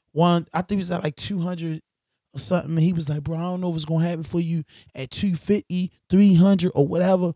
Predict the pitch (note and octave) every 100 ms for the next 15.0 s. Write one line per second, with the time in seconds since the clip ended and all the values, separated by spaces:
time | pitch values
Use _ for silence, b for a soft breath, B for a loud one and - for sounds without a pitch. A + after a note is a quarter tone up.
0 | _ _ E3+ F3 E3 F3 F#3 D#3+ D3+ F3+
1 | E3+ E3 E3 E3+ E3+ E3+ D#3+ F3+ F#3 F3
2 | G#3+ G3 E3+ D#3+ F3+ F3+ E3 C#3+ F#3 G#3
3 | F3 - _ _ _ _ _ E3+ D#3+ -
4 | D#3 D#3 D3+ D#3+ E3 E3+ - E3 E3 D3
5 | D#3 D3+ C#3 C3+ B2 _ _ _ _ _
6 | _ F#3+ F3 F3+ E3+ F#3+ G3+ G3 F#3 F#3
7 | F3 E3+ E3 D3+ C#3+ D3 G3+ G#3+ F3+ G#3+
8 | - F#3+ - G3 B2 D3+ F3 G3 F3+ F3+
9 | D#3+ - B B - - G3 F#3+ - F#3
10 | F#3 F#3+ F#3+ E3+ D#3+ F#3+ F#3+ - - E3
11 | - E3 E2 - - _ _ G#3 A#3 G#3
12 | F3+ G3 G3 G3 - - G3 F#3 - _
13 | _ _ E3+ F3+ F3 F#3+ G3 F#3+ F#3+ F3+
14 | E3+ F#3+ F3+ E3+ F#3+ D#3+ - G#3+ G3 C#3+